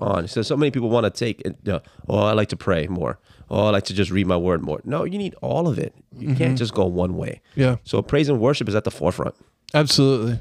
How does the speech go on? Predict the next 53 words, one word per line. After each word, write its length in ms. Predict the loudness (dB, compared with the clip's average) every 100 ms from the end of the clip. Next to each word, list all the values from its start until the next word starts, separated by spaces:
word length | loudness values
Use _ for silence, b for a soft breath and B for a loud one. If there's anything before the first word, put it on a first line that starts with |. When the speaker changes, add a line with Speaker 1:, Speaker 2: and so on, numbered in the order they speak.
| -6 -4
Speaker 2:
Absolutely. 580 | -2 0 0 2 -2
It's 160 | -4 -2
at 120 | -2
the 80 | -2
forefront. 420 | -4 -2 -2 -2
You 120 | 2
know, 140 | 4 4
and 160 | 2 0
I 180 | 0
ended 180 | 0 0
up, 120 | -2 -4
I 80 |
think 180 | -2 2
I 80 | 2
told 300 | 2 2 2
you 100 | 0
these 200 | 2 -2
statistics 640 | 0 -2 0 0 -2 -4
a 40 | -4
while 200 | -2 -2
ago, 280 | -2 -4 -6 B B B B -2
but 220 | -2 0
the, 280 | -2 -2 -10 _ -14
they 320 | 0 2 4
said 200 | 2 2
that 160 | 0 2
out 120 | 2
of 100 | 2
the 100 | 0
three 340 | -2 2 2
things, 640 | 2 0 -2 -4 -6 -8 -8 -2
um, 200 | 0 0
that, 200 | -2 2
you 80 | 2
know, 220 | 2 0
reading 260 | 0 2 4
your 120 | 4
word, 260 | 4 0 -4 b b b b b _
um, 380 | -2 -2 -4 -8
praying 260 | 0 2 4
to 60 | 2
the 60 |
Lord, 300 | 2 0 -2
and 160 | -6 -2
praise 220 | 0 0
and 100 | -2
worship, 420 | -4 -2 -2 -2 b b b b b -4
um, 360 | -2 0 -4 -10 _
and 200 | 2 4
they 60 | 4
were 80 | 2
talking 300 | 2 2 2
about 320 | 2 0